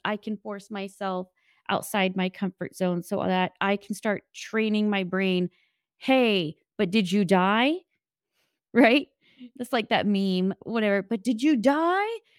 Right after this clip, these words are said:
You could start training yourself, "Hey, I did that really scary thing and I made it," right? So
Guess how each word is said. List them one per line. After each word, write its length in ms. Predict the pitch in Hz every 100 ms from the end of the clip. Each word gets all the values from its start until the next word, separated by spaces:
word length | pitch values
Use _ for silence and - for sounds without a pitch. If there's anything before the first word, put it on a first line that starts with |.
| _ _ _
You 120 | - 277
could 220 | 339 302
start 320 | - 302 -
training 400 | - 262 403 392
yourself, 500 | 208 196 190 180 -
"Hey, 360 | - 269 202 -
I 120 | 202
did 180 | 190 196
that 140 | 196 -
really 200 | 196 196
scary 320 | - 185 170
thing 300 | 196 180 160
and 100 | 165
I 60 |
made 240 | 175 185 160
it," 120 | - _ -
right? 260 | 180 226 - _ _ _ _ _ _ _ _ _ - 185
So 540 | - 277 254 247 240